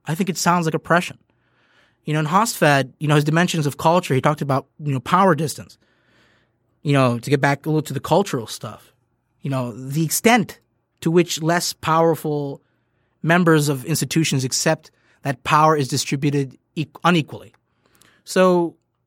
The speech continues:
the power distance, it's usually measured in large or small. Large, you know, s-, countries like India, M-, China,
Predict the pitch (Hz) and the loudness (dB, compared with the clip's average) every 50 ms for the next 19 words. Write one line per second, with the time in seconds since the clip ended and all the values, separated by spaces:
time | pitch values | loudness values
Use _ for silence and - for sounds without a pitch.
0 | _ _ - 190 - - 190 196 208 214 208 190 185 160 165 175 160 - 165 165 | _ _ -10 -6 0 4 4 6 6 4 4 2 0 0 -2 -4 -4 -6 -8 -10
1 | - - - - 160 156 135 - - 165 175 175 160 165 156 151 160 151 165 151 | -10 -12 -12 -10 -10 -10 -10 -6 -2 0 0 2 2 2 2 2 2 0 0 -2
2 | 147 151 143 143 147 160 160 139 170 170 - - 151 135 131 147 - _ _ _ | -2 -2 0 0 2 2 2 2 0 0 0 0 0 2 0 0 -2 _ _ _
3 | _ _ _ _ _ _ _ _ _ _ _ _ _ - 156 160 165 185 196 208 | _ _ _ _ _ _ _ _ _ _ _ _ _ -4 0 2 4 6 6 4
4 | 214 208 180 - - 185 165 156 151 156 143 139 - - 151 _ - 127 - 110 | 4 2 -2 -6 -6 -4 -4 -2 -4 -6 -8 -10 -12 -14 -14 _ -20 -20 -20 -20
5 | - _ - - 185 190 - 190 180 170 156 147 147 143 139 131 - 170 160 151 | -20 _ 0 0 2 2 2 0 -2 -2 -2 -2 -2 -4 -4 -4 -4 -4 -2 0
6 | 151 151 151 151 151 147 147 156 - _ 160 151 135 - _ - - - 151 151 | 0 0 0 2 0 0 0 -2 -6 _ -20 -20 -20 -20 _ -10 -4 -2 -2 -2
7 | 156 151 151 151 151 147 143 143 143 | -2 -2 -4 -4 -4 -4 -6 -8 -10